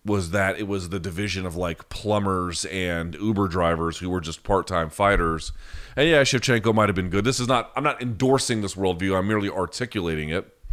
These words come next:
And, um, you know, Shevchenko is, she's good, but she's just beating up on, you know, a division that just exists between two good ones at the time. One thirty-five was a lot better. Not so much a year ago, but,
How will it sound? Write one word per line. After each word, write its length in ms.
And, 600
um, 480
you 80
know, 80
Shevchenko 800
is, 280
she's 240
good, 400
but 100
she's 220
just 180
beating 240
up 200
on, 520
you 100
know, 80
a 200
division 380
that 140
just 200
exists 320
between 360
two 180
good 180
ones 240
at 60
the 60
time. 260
One 100
thirty-five 400
was 120
a 40
lot 220
better. 300
Not 120
so 80
much 140
a 60
year 220
ago, 260
but, 160